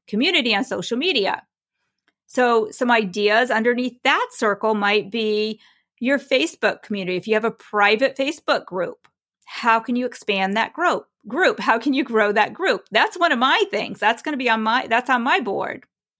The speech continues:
And I'm gonna run a spotlight giveaway contest. Now, I'm not gonna give the details on that. You can watch how that's done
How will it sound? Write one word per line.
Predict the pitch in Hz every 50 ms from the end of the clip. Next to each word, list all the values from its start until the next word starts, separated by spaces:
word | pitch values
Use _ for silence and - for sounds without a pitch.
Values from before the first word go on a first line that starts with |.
| _ _ _ _ _ _ _ _ _ _ _ _ _ - -
And | 220 226 226 226 220 - - - - - - - - _ _ -
I'm | 208 208 247 277 302
gonna | 339 294 311 247
run | 185 196 196 190 196 -
a | 226
spotlight | - - - 190 175 165 - - 220 254 233
giveaway | 247 370 440 494 453 427 320 -
contest. | - - 247 185 180 170 - - 180 - - - - - - - - _ _ _ _ _ _ _ _ _
Now, | - 208
I'm | 214 233
not | 262 269 254
gonna | 311 277 262
give | 254 262 226 208
the | 226 220
details | 196 233 226 226 247 262 262 254
on | 285 277 269
that. | 285 285 294 294 294 285 - -
You | 214 214 226
can | 220 269 240 208 196 -
watch | 208 196 233 196 208 247 254 -
how | - 294 262
that's | 247 269 240 214 247 214
done | 175 220 202 202 208 214 240 277 302 294